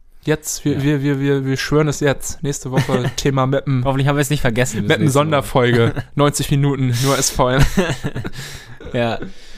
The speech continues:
Speaker 1: Da werden die Klicks in die Höhe schnellen, ey, das glauben wir gar nicht. <laughs>
Speaker 2: Ja. Komplett Meppen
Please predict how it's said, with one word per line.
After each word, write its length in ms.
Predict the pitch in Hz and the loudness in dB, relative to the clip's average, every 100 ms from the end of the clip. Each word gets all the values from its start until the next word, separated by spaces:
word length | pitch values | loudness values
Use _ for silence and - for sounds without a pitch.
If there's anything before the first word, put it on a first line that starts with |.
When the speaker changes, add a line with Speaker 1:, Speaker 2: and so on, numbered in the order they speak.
| 190 | -10
Speaker 1:
Da 140 | - | -4
werden 140 | 123 139 | -2 0
die 80 | 135 | -2
Klicks 340 | - 170 - | -2 -2 0
in 80 | 151 | 0
die 100 | 151 | 2
Höhe 220 | 151 151 | 4 2
schnellen, 500 | 139 - 139 139 139 | 2 0 0 0 0
ey, 260 | 135 131 127 | 0 0 0
das 120 | 123 120 - - - | -4 -6 -14 -16 -4
glauben 320 | 135 127 117 | 0 0 0
wir 100 | 117 | -2
gar 200 | 120 117 | -2 -4
nicht. 240 | 113 - - - - - | -8 -14 -20 -14 -10 -8
<laughs> 120 | - - - - | -8 -10 -12 -6
Speaker 2:
Ja. 260 | 139 104 - - - _ - - _ - - - - | -4 -6 -10 -20 -20 _ -20 -20 _ -12 -12 -16 -8
Komplett 260 | 135 147 135 | -6 -4 -4
Meppen 440 | 120 127 107 104 | -4 -4 -6 -8